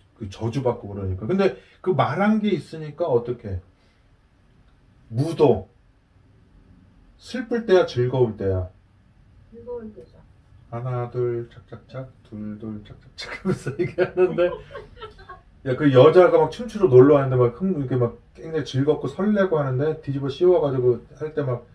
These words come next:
Speaker 1: 가만히 있어 벌레처럼 꿈틀거려.
Speaker 2: 그쵸.
Speaker 1: 뭐 나는 뭐 힘이 없어서 우리 집사람 그 신혼여행 갔을 때 이렇게 드는 게 있어. 들고 가는 게 있어.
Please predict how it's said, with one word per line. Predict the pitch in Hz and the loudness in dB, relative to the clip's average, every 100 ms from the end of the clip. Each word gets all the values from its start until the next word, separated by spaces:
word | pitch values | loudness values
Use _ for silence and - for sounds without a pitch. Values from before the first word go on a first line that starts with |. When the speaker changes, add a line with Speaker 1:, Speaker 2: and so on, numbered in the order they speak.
| - _ _ - | -20 _ _ -18
Speaker 1:
가만히 | - 127 143 131 | -6 -2 -2 -4
있어 | - 131 - | -4 -4 0
벌레처럼 | 120 139 - 127 123 | 0 0 -2 -8 -8
꿈틀거려. | 175 160 131 101 95 90 - _ _ _ _ _ _ _ 214 | -12 -10 -8 -6 -6 -8 -16 _ _ _ _ _ _ _ -20
Speaker 2:
그쵸. | 240 _ - 202 202 208 _ _ _ - - _ _ - | -20 _ -20 -20 -20 -20 _ _ _ -20 -20 _ _ -10
Speaker 1:
뭐 | 143 123 | -4 2
나는 | 123 165 | 2 2
뭐 | 156 143 | -2 -4
힘이 | 185 190 | -2 -2
없어서 | 170 156 | -2 -2
우리 | 123 120 | -2 -6
집사람 | - 131 123 117 - | -8 -4 -4 -6 -10
그 | 113 110 104 101 131 _ | -10 -8 -10 -14 -20 _
신혼여행 | - 175 165 139 | -12 -8 -6 -8
갔을 | 120 | -6
때 | 113 | -6
이렇게 | 110 107 98 | -6 -8 -10
드는 | - 120 139 123 | -2 0 0 -2
게 | 104 | -4
있어. | - 95 | -6 -12
들고 | - 104 107 104 95 - _ _ _ | -10 -6 -6 -6 -8 -14 _ _ _
가는 | _ 101 113 107 | _ -10 -8 -8
게 | 95 | -8
있어. | 90 - 87 87 92 | -8 -12 -14 -12 -14